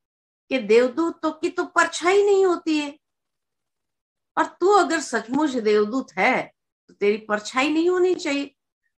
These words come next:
ये तेरी तो इतनी लंबी परछाई गिर रही है, माना तू कोई फ्रॉड है, भाग नहीं तो मार मार करके कचुम्बर कर दूंगा।"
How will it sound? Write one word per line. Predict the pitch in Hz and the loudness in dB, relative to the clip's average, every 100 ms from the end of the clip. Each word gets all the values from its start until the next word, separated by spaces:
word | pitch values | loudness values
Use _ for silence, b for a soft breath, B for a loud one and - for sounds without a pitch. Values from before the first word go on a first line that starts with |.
| 226 | -6
ये | 262 | -6
तेरी | 269 233 247 | 0 0 0
तो | 262 233 | -2 -6
इतनी | 202 190 | -4 -2
लंबी | 175 175 202 | -2 -4 -6
परछाई | 240 269 262 - 330 359 | -8 -8 -8 -4 -2 -2
गिर | 302 339 | 0 -2
रही | 311 339 311 | 0 -2 -4
है, | 285 - _ _ _ _ _ _ _ _ _ - | -6 -14 _ _ _ _ _ _ _ _ _ -6
माना | 330 311 | -4 -4
तू | 269 | -6
कोई | - 220 | -2 0
फ्रॉड | 202 156 165 220 | 0 -2 -2 -2
है, | 240 262 311 _ _ _ _ _ _ _ _ _ | -4 -12 -16 _ _ _ _ _ _ _ _ _
भाग | 214 302 | 2 2
नहीं | 330 330 | 2 -2
तो | 294 | -2
मार | 262 233 262 | -4 0 0
मार | 269 262 254 | 2 0 -2
करके | - 233 - | -6 -12 -14
कचुम्बर | 226 214 202 185 175 196 | -12 -10 -8 -8 -6 -8
कर | - 175 | -8 -12
दूंगा।" | - 143 139 - | -14 -20 -20 -20